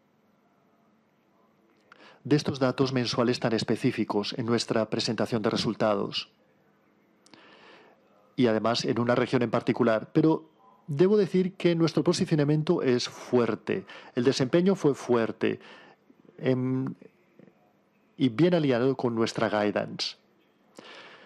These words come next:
El mundo tiene un enorme desafío con el, con la pandemia, pero nosotros nos posicionamos después de tres trimestres consecutivos en el run rate que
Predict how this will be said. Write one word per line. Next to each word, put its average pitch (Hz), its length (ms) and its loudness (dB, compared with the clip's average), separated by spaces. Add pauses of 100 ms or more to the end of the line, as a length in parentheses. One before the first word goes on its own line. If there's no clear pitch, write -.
(300)
El 170 160 4
mundo 240 320 2
tiene 190 680 0 (320)
un 165 460 2 (100)
enorme 135 560 2
desafío 113 440 0
con 120 160 -2
el, 104 500 -2 (1600)
con 120 160 2
la 120 80 2
pandemia, 120 400 2
pero 196 340 0 (140)
nosotros 175 500 0
nos 170 200 2
posicionamos 175 1000 0 (180)
después 139 500 2
de 120 160 2
tres 131 560 0
trimestres 120 720 -2
consecutivos 127 880 2
en 135 100 0
el 117 160 0
run 170 220 0
rate 156 320 2
que 147 360 2